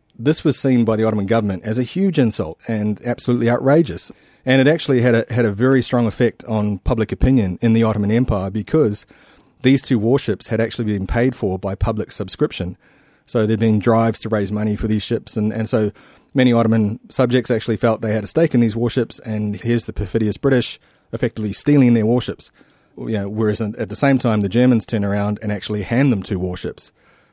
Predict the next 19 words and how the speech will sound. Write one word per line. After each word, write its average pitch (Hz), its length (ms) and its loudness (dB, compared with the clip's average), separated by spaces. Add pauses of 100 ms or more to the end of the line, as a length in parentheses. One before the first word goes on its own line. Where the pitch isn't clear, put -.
And 101 440 -4 (160)
it 123 140 -6
seems 165 300 2
as 123 100 2
if 117 260 -4
Enver 120 360 2
had 107 100 0
actually 110 300 -2
lost - 260 -2
patience, 110 460 -4 (260)
because 139 300 0
during 160 240 2
these, 123 200 2
these 120 220 -2
months 120 220 0
he 107 100 -4
had 135 140 2
obviously 151 340 0
been 113 300 0